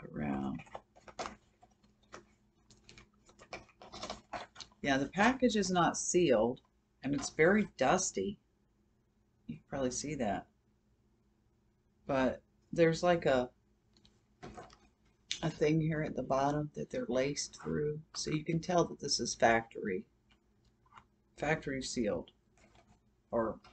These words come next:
never been used. <laughs> Anyway, all right, so if those are iPod Nano, again, I might have to give those as a gift.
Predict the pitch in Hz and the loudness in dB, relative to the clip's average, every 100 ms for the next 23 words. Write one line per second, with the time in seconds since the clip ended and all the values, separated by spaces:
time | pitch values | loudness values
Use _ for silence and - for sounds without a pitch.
0 | _ - - 196 214 185 196 180 170 135 | _ -16 2 6 6 6 6 6 6 4
1 | 113 - - - 160 165 - - - _ | 2 -4 -8 -6 -4 -2 -4 -6 -12 _
2 | _ _ _ _ _ _ _ - _ - | _ _ _ _ _ _ _ -20 _ 0
3 | 143 131 113 113 - _ _ _ - 196 | 2 4 2 -2 -8 _ _ _ 0 6
4 | 185 - - 165 156 - 160 - 151 254 | 6 4 4 8 6 6 0 6 8 10
5 | 277 - 202 220 - 220 208 175 180 196 | 8 8 8 8 8 8 8 6 6 8
6 | 196 180 175 175 - _ _ _ _ _ | 10 10 8 6 2 _ _ _ _ _
7 | - - - - 170 165 180 180 175 170 | -20 -20 -20 -4 0 10 12 12 12 6
8 | - 160 165 151 165 - 160 160 156 156 | 2 4 6 6 2 0 2 4 6 4
9 | - - 151 151 151 147 - - | 0 -4 2 6 6 2 -8 -14